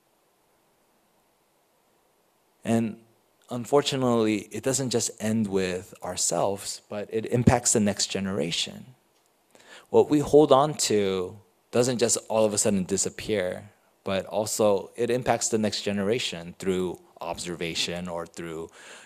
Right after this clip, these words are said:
you know, the things that we pass down to our next generation. And this is what we see with our old nature. And God, He created us into a new creation so that we can really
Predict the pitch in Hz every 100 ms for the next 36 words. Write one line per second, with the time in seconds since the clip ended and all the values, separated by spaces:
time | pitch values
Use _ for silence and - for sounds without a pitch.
0 | _ 85 82 85 92 107 107 95 85 98
1 | 95 90 - 101 98 - 101 101 104 -
2 | 92 90 92 - - 87 87 90 95 -
3 | 78 78 110 _ _ _ _ _ _ _
4 | _ _ - - 196 - 107 95 92 95
5 | - - 62 - 110 _ _ _ _ _
6 | _ _ _ _ _ 95 107 98 98 98
7 | 95 101 98 - 90 101 113 _ _ _
8 | _ - _ _ _ _ _ _ _ 104
9 | 107 117 113 - 127 - 135 127 123 113
10 | - 107 - 101 101 127 147 - 101 -
11 | 101 - 104 98 107 - 113 104 95 110
12 | 107